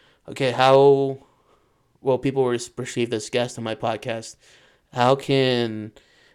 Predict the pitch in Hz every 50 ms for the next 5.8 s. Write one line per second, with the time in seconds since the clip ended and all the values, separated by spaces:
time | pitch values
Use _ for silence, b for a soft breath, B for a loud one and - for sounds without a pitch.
0 | b - 120 123 123 123 127 127 - 135 - 127 123 120 117 - - 120 117 117
1 | 110 110 113 117 113 113 - - 123 120 120 120 117 113 - - 117 110 104 -
2 | - - 127 127 123 120 117 113 95 113 120 120 113 - - - 120 117 - 117
3 | 110 107 - 107 - 113 107 107 - 110 110 107 110 107 107 110 104 107 110 104
4 | 101 104 107 b b b b b b b b b b b b _ _ _ - -
5 | 123 123 131 143 143 - - 156 151 147 143 139 135 - - -